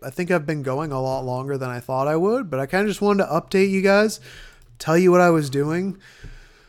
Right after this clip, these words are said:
Um, just so you know that I haven't disappeared into the, into the nothing. <laughs> Uh, shout out to Never Ending Story,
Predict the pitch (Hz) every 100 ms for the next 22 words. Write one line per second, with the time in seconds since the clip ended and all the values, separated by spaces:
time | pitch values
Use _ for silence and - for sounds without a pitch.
0 | - - - 139 143 143 143 139 117 -
1 | - - - _ _ _ - - 294 -
2 | _ 143 135 175 - 185 170 170 175 170
3 | 165 180 180 165 180 - - 175 180 190
4 | 185 180 185 180 170 185 180 175 185 196
5 | 120 113 - 151 403 381 392 415 190 -
6 | 247 - 269 - - - _ - - -
7 | _ - - - - - _ _ - 156
8 | 147 135 120 - 151 151 143 147 143 139
9 | 139 135 127 123 - 131 127 120